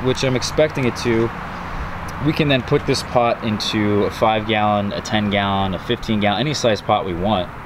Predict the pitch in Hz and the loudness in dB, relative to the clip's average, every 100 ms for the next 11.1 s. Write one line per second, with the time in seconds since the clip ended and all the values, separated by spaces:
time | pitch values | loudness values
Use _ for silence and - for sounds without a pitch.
0 | - - - - - - - - 107 127 | -14 -14 -16 -16 -16 -16 -8 -4 2 2
1 | 127 107 113 110 98 98 107 110 98 95 | 2 2 2 2 0 2 4 4 0 0
2 | 101 104 98 - - - - 107 110 107 | 2 2 0 -4 -14 -16 -14 -2 0 0
3 | - 104 98 98 95 90 87 92 85 87 | 0 2 2 0 0 -2 -2 -2 0 0
4 | 87 - - - - - 101 98 92 - | 0 -6 -14 -16 -14 -4 0 2 0 -8
5 | - - - 185 185 170 - - 170 160 | -10 -6 2 2 2 0 0 0 0 0
6 | - - 151 120 123 110 113 117 - 110 | 0 2 2 2 0 2 2 2 0 0
7 | 107 107 104 101 101 98 - 127 - 123 | 2 4 4 4 2 0 -2 -4 0 0
8 | 113 104 107 104 101 110 107 104 101 - | 2 2 2 2 -2 0 2 2 0 -6
9 | - - - - - - 117 175 160 - | -14 -12 -12 -12 -12 -4 2 2 2 2
10 | 139 120 107 - 127 123 113 - 98 95 | 2 2 0 2 2 2 0 0 2 2
11 | 95 | 2